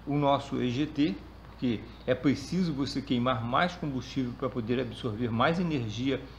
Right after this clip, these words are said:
do motor, e com isso a margem de E G T, aquela folga que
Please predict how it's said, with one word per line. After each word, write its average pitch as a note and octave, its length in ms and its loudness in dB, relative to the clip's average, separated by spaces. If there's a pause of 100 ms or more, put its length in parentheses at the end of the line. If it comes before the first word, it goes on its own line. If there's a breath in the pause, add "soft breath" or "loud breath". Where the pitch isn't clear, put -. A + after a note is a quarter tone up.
(240 loud breath)
do C3 80 -2
motor, D#3 500 2 (240 loud breath)
e C4+ 60 -4
com G#3+ 140 2
isso D#3 200 2
a E3+ 60 2
margem C#3+ 500 6
de B2+ 100 -2
E A#2+ 40 0
G A#2 140 -2
T, E3 300 -2 (120)
aquela - 320 4
folga D#3 640 4 (400 loud breath)
que C3 280 4